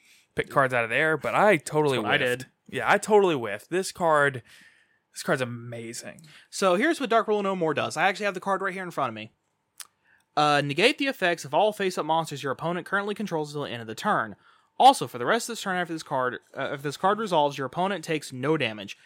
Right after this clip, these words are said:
Speaker 2: Now the player can activate monster effects in response to this card's activation.
Speaker 1: And this is a, um, normal spell card, too.
Speaker 2: Yep.
Speaker 1: So.
Speaker 2: Um,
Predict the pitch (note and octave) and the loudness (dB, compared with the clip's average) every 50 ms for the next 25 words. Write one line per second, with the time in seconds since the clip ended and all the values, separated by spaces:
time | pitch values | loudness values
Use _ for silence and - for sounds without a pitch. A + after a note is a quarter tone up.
0 | - - - - - A#3 D4 D4 - - B3 A#3+ G#3 F#3+ F#3+ G3 G#3 G#3 - - | -20 -20 -10 2 6 6 6 6 6 4 4 4 4 2 2 2 2 0 0 0
1 | F3+ F3 D#3+ C3 D#3 A3 C4+ B3+ - F3+ D3+ - - C3 B2 B2 - - - - | 0 0 2 4 4 4 4 2 0 -4 -4 -2 -2 0 0 0 -4 -6 -10 -8
2 | E3 E3+ E3+ D#3 - D#3+ D3 D3 C#3+ - C3 B2+ B2 - C3+ B2 B2 B2 A2+ A2+ | -6 -6 -6 -4 -2 -2 -2 -2 -2 -4 -8 -8 -6 -6 -6 -6 -4 -6 -8 -8
3 | - B2+ C3+ C#3+ D3 C3+ - - C3+ A2+ G#2+ G#2+ A2 _ _ _ _ _ _ - | -8 -4 -2 -2 0 0 -2 -6 -8 -10 -12 -14 -18 _ _ _ _ _ _ -20
4 | - _ _ - C3 B2+ B2+ B2 B2 B2 C#3 C#3+ C3+ - - - B2 B2 B2 A#2+ | -20 _ _ -6 -4 -2 -2 -2 -2 0 -2 -2 -2 -2 -6 -4 -6 -4 -2 -2
5 | A#2+ A#2+ A#2 A2+ A2+ A2 - - - - - A#2 A#2+ A#2 A#2 A2+ A2 G#2+ G#2+ G#2+ | -2 -2 -2 -4 -6 -6 -8 -8 -10 -10 -10 -10 -8 -8 -8 -8 -8 -8 -10 -10
6 | A2 G#2+ _ _ _ _ _ _ _ _ _ _ _ _ - - A2 A2 G#2+ G#2 | -12 -16 _ _ _ _ _ _ _ _ _ _ _ _ -12 -8 -6 -4 -4 -4
7 | G2+ G2+ G2 F#2+ F#2+ F#2+ G2 - _ _ _ _ _ _ _ _ _ - B2+ A#2+ | -4 -6 -8 -10 -14 -16 -18 -20 _ _ _ _ _ _ _ _ _ -12 -8 -6
8 | A#2+ A#2+ A#2 A2+ A2 - - - - G2+ - - - - - - - - _ _ | -4 -4 -4 -6 -8 -8 -8 -10 -12 -10 -10 -10 -8 -10 -10 -14 -16 -20 _ _
9 | _ _ - - - - G2 F#2 B2+ D3+ - - - _ - - - - B2+ _ | _ _ -18 -16 -16 -14 -12 -8 -8 -8 -8 -10 -20 _ -14 -14 -14 -14 -16 _
10 | _ _ - - E3+ E3 E3 E3 D#3 D3 C3+ A#2 | _ _ -2 0 0 2 2 0 0 -2 -4 -8